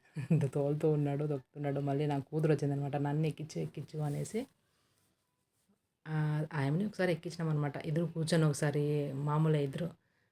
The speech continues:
అక్క తమ్ముడు ఇద్దరు ప-, ఒకసారి ఫైటింగ్ ఉంటుందన్నమాట. "నేను కూర్చోవాలా, నేను కూర్చోవాలా" అనేసి.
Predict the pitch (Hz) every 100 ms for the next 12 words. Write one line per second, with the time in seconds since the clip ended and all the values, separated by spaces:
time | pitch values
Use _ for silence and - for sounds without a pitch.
0 | _ _ _ _ 147 - 151 160 147 143
1 | 139 - 143 135 127 151 147 151 147 156
2 | 135 131 135 135 135 143 147 143 143 139
3 | 139 139 139 127 135 131 135 131 -